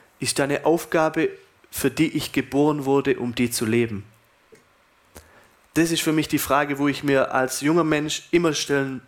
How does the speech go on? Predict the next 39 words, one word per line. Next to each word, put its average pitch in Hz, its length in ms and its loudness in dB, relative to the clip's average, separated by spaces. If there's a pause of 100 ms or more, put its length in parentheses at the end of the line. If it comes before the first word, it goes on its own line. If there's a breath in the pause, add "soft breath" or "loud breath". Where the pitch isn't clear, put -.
(160)
durfte 151 380 2
und 127 80 0
musste 147 340 -2
und 139 80 -2
gesagt 127 260 -6
habe, 127 160 -4 (560 loud breath)
"Was 180 300 -2
ist 185 160 -6
die 156 80 4
Aufgabe, 151 420 0
die 131 100 -4
Gott - 440 -4 (360 loud breath)
für - 200 -4
mich 135 200 0
vorbereitet 113 680 -2
hat?" - 280 -8 (760 loud breath)
Und 135 680 0 (720 loud breath)
wenn 180 180 0
wir 220 80 4
diese 185 240 2
Aufgabe 160 340 0
finden, 180 360 0
wenn 165 180 2
wir 170 120 6
ins 151 180 -2
Gebet 156 380 -2
kommen, 170 260 -4
wenn 151 140 0
wir 156 80 2
diesen 135 460 -4 (140)
Heiligen 151 400 0
Geist 143 420 -2 (100)
hören, 160 320 2
der 131 160 2
uns, - 320 -4 (400 loud breath)
der 147 140 2
uns - 360 -6 (300)
zu 190 160 2
was 175 340 2